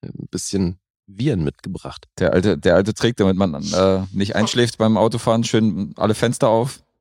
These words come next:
Speaker 2: Im Oktober ist wahrscheinlich auch kontraproduktiv.
Speaker 1: Ach so, nee, das,
Speaker 2: Das
Speaker 1: das
Speaker 2: nicht.
Speaker 1: nee, das ging.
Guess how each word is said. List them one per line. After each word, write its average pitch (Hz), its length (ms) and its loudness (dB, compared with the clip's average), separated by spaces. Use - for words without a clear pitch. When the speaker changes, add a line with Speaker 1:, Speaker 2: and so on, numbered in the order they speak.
Speaker 2:
Im 110 140 2
Oktober 113 360 2
ist 110 120 -2
wahrscheinlich 110 280 2
auch 107 100 -2
kontraproduktiv. 82 800 -4
Speaker 1:
Ach 98 120 0
so, 196 260 6
nee, 87 340 2
das, - 400 -8
Speaker 2:
Das 87 140 0
Speaker 1:
das 85 80 0
Speaker 2:
nicht. - 260 -6
Speaker 1:
nee, 104 240 2
das 98 200 -4
ging. 117 300 -2